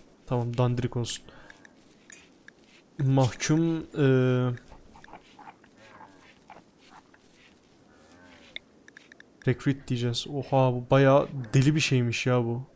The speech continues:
Elli bir yaşında olmasının da tabii etkisi var. Ah. Hı. Şincuk, şincuk, şincuk.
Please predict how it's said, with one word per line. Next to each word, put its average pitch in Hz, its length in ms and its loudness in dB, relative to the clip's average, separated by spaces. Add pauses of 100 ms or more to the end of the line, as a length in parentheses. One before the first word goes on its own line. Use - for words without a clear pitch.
(160)
Elli 127 240 0
bir 131 60 2
yaşında 131 340 2
olmasının 127 340 0
da 117 60 -2
tabii 120 220 -2
etkisi - 320 -6
var. 127 200 -6 (3000)
Ah. 151 200 2 (840)
Hı. 147 120 2 (2000)
Şincuk, 127 360 -8
şincuk, 131 340 -6
şincuk. 156 720 -6